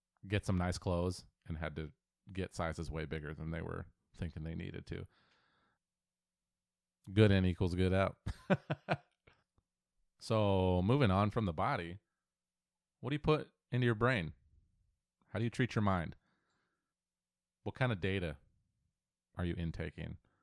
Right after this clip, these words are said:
What are the opinions that you're listening to? How much time do you spend on social media?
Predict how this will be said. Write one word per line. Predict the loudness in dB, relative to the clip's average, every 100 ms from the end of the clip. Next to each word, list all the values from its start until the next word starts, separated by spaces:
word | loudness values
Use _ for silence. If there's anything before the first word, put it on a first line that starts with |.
| _ _ _ _ -2
What | 2
are |
the | 4
opinions | 2 4 4 4 2 -4 -14 -20 _
that | -10 -6 -4
you're |
listening | -4 -4 -4 -6
to? | -8 -10 -12 _ _ _ _ _ -8
How | -6
much | -2
time | 0 0
do | -2
you |
spend | -2 0 2
on | 0 0
social | -2 0 -2
media? | -2 -2 -4 -6